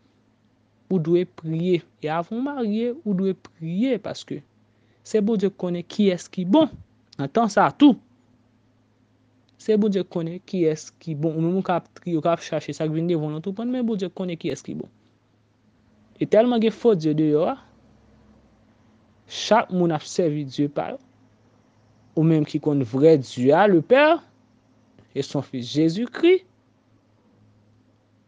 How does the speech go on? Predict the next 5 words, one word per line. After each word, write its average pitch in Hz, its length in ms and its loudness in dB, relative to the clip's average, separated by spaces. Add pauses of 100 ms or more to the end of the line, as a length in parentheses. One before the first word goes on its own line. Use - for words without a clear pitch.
(220)
ou 233 160 2
pa 240 300 2 (160)
ka 247 320 4
mele 180 800 4
avèk 165 420 -4